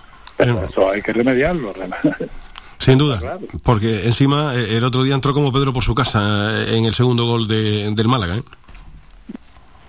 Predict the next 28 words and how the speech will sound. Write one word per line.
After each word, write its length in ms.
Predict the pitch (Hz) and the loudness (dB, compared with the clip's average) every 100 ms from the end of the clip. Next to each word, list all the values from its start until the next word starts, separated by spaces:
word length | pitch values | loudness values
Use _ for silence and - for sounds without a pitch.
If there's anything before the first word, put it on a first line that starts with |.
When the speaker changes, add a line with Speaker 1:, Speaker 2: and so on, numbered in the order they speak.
| - | 2
Speaker 1:
Sí, 180 | 175 180 | 2 2
la, 260 | 107 98 | -2 -2
la, 220 | 95 101 | -2 -2
la, 200 | 98 98 110 233 - - - | 0 -2 -4 -8 -10 -4 0
la 140 | 110 | 2
verdad 240 | 113 117 147 | 2 2 0
que 580 | 160 165 160 156 147 - - - - | 2 0 0 -2 -2 -6 -14 -20 -6
el 140 | - 107 | -2 2
partido 280 | 131 127 135 | 2 4 4
del 80 | |
Málaga, 680 | 131 147 156 156 156 156 151 | 2 0 0 0 0 0 0
eh, 580 | 147 143 143 135 127 131 120 | 0 0 0 0 0 -2 0
eh, 540 | 120 123 117 117 98 - - - - - | 0 0 0 -2 -4 -12 -20 -20 -20 -10
eh, 600 | - 117 110 113 110 107 101 | -2 0 0 0 0 -2 -2
es, 200 | 110 113 110 | -2 0 0
es 40 | 110 | 0
raro, 400 | 131 110 98 120 | 0 0 -2 -2
eh, 160 | 107 98 | -2 -2
pa, 180 | 110 | 0
pa 140 | 107 110 | 0 -2
analizarlo, 540 | 107 104 104 131 113 104 | -2 -4 0 0 0 0
Speaker 2:
Sí, 80 | 143 131 | 0 0
Speaker 1:
¿no? 60 | |
Speaker 2:
sí, 140 | 101 104 | -2 -4
Speaker 1:
La 60 | |
Speaker 2:
sí. 100 | 82 | -4
Speaker 1:
verdad 120 | 90 110 | -6 -2
que, 320 | 113 120 | 0 0